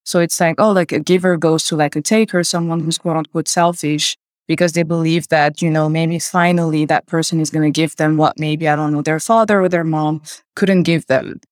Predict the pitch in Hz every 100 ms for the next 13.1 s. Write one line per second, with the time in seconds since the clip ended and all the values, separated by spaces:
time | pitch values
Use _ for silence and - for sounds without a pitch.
0 | _ - 190 180 202 180 170 190 190 170
1 | 170 175 - 170 - 175 156 151 160 175
2 | 160 - 165 160 160 156 - 156 160 151
3 | 147 147 160 151 143 151 - - 160 -
4 | - 160 - 170 156 - 151 - 196 214
5 | 180 170 - 170 160 156 156 160 165 -
6 | _ _ _ 147 160 165 160 151 165 156
7 | 151 156 151 165 160 160 160 147 - 160
8 | 156 151 151 151 - 156 147 165 - 156
9 | 143 147 151 160 151 143 127 143 147 143
10 | 147 160 185 - _ - 202 202 262 254
11 | - _ - 185 185 196 240 254 185 180
12 | - 180 165 165 156 160 151 165 180 185